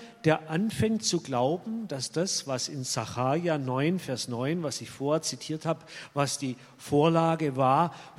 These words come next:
für Tochter Zion, dass das, was dort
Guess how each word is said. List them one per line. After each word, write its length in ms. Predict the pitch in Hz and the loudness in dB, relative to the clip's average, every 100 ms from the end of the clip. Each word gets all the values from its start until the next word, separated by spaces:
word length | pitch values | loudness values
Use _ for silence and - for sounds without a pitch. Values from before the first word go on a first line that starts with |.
| - | -4
für 240 | 139 127 | 0 0
Tochter 460 | - 139 - - 120 | 2 -2 -2 -8 -8
Zion, 580 | - 135 143 156 165 156 - - _ _ _ _ _ _ _ _ _ _ - | -6 -4 0 0 0 -4 -10 -20 _ _ _ _ _ _ _ _ _ _ -12
dass 180 | 113 - | -8 -2
das, 240 | 151 151 | -2 -2
was 240 | 143 117 - | -4 -6 -4
dort 320 | 151 - | -6 -6